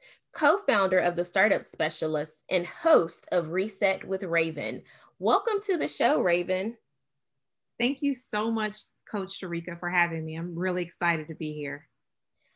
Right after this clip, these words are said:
Speaker 1: I'm excited to have you. So before we dive in to talk about purpose, I do want to hear more about, um,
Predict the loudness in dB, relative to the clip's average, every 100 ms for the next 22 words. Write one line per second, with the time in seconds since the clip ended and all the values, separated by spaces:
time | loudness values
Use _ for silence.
0 | _ _ -10 -6 0 2 2 0 0 4
1 | 4 2 0 -2 -2 -4 0 2 2 0
2 | -4 -4 -4 -6 -8 -12 _ -20 _ _
3 | -2 2 4 4 2 2 2 2 2 4
4 | 4 4 2 2 2 4 2 2 0 2
5 | 2 2 -2 0 0 0 0 0 -2 -2
6 | 0 0 -2 -4 -4 -10 -18 _ _ _
7 | _ _ -2 2 2 0 4 6 6 4
8 | 0 -2 -4 -6 -2 0 2 2 -2 -4
9 | -2 2 4 4 4 2 -4 -20 _ 4
10 | 4 4 2 4 4 6 4 2 -4 0
11 | 2 4 2